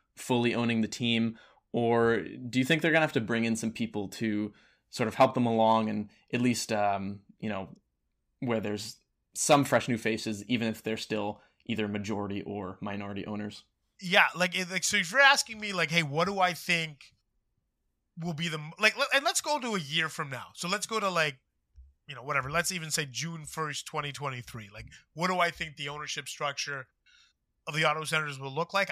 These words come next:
Speaker 2: I think somebody, another entity or party will be the majority owner, Trevor. And I, I, like, I do think, and I'm gonna put the number at ten percent, and, you know, we could probably go five percent either way,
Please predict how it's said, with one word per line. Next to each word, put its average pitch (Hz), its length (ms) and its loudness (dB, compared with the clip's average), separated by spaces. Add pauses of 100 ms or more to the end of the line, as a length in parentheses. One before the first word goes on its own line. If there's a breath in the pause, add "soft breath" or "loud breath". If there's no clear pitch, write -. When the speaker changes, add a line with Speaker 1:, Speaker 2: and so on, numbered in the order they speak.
Speaker 2:
I 202 120 4
think 226 280 -2
somebody, 180 480 0
another 151 480 0 (100)
entity 160 540 -4
or 135 100 -4
party 143 560 -2 (640)
will 156 120 -6
be 151 140 -6
the 139 80 -6
majority 143 580 -6
owner, 170 360 -4
Trevor. 175 380 0
And 151 100 2
I, 151 240 2
I, 165 140 2 (140)
like, 156 320 -6 (640)
I 190 80 4
do 165 400 -4
think, 190 320 -2
and 170 100 2
I'm 175 60 2
gonna 240 120 -4
put 240 160 -10
the 220 60 -2
number 196 220 -2
at 175 160 -2
ten 170 220 -2
percent, 151 560 -2 (480)
and, 196 100 -4
you 220 80 0
know, 185 80 2
we 170 60 -4
could 156 160 -6
probably 160 200 4
go 151 120 -4
five 143 320 0
percent 143 320 -4
either 135 140 -6
way, 127 300 -8